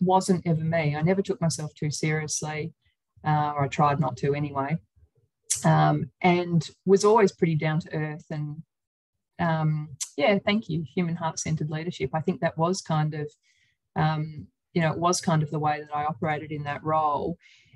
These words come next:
And I just was so taken aback when I had a couple of incredible young, aspiring female executives sit back and say, you know, "It is so inspiring to see a female C E O." Um,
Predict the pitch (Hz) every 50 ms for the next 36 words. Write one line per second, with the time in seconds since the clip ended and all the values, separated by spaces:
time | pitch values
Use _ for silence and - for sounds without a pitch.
0 | - - - 202 202 202 202 202 190 - - - - _ _ _ _ _ _ _
1 | _ _ - - - - 220 220 302 294 - - - 262 220 - - - 254 240
2 | 247 247 - 254 214 202 - 196 185 160 185 180 170 165 - - - 170 170 165
3 | 175 180 175 170 - - 175 170 - 175 160 165 160 - - 202 208 202 - -
4 | - - 254 254 254 247 240 233 196 185 175 170 165 165 160 - - - 185 190
5 | 220 220 214 214 208 196 185 180 170 - - - - 196 196 190 - - 190 180
6 | 175 175 156 - 185 185 180 180 175 170 170 160 156 160 170 175 - - 180 170
7 | 160 156 156 - - 196 180 - 185 170 160 - - 170 156 - - 175 170 170
8 | 170 165 160 160 156 - _ _ _ _ _ _ - 190 170 151 143 - - -
9 | - 196 180 185 165 - - - - 180 175 175 170 165 156 - - 156 151 151
10 | 151 151 147 143 143 - - - - 147 147 143 139 - 143 143 147 147 147 151
11 | - - - 151 143 143 143 143 143 143 147 165 - _ _ _ _ _ _ _
12 | _ _ _ _ _ _ - - 160 156 156 156 151 151 151 151 151 151 -